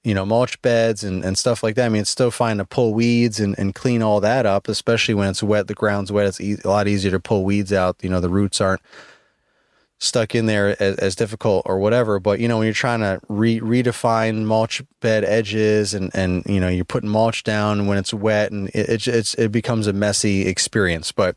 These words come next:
you, you do what you gotta do. So I, I, you know, but then if it snows, then you can't do anything. Like, even if we only get a couple inches, like, that's just more annoying than anything else. I'd <laughs> rather us get at least six inches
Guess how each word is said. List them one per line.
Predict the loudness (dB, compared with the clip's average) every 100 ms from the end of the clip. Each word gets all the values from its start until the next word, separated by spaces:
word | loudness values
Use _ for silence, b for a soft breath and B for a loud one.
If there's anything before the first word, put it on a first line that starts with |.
| _ -2
you, | -2
you | 0
do | 0 0
what | 0
you | 0
gotta | 0
do. | 0 0 0
So | 0 0 2
I, | 0 -2
I, | -2 -2
you | 0
know, | -2 -4 B B
but | -4 0
then | 0 2
if | 0 0
it | -2 -2
snows, | 0 2 2 2
then | 0 -2 -2
you | -2
can't | 0 -2
do | 0
anything. | 0 0 -2 -2 0
Like, | -2 0
even | 0 0
if | 0
we | 0
only | 2
get | 0
a | -2
couple | -4 0 0
inches, | 0 0 0 0 -2
like, | -2
that's | 0 0 -2
just | -2 -2
more | 0 0 0
annoying | 0 0 0
than | 0
anything | 0 -2 -2 -2
else. | -2 -2
I'd | -2
<laughs> | -2 -2
rather | 2
us | 0 0
get | -2
at | 0
least | 0 0
six | -2 0
inches | -2 0 0 0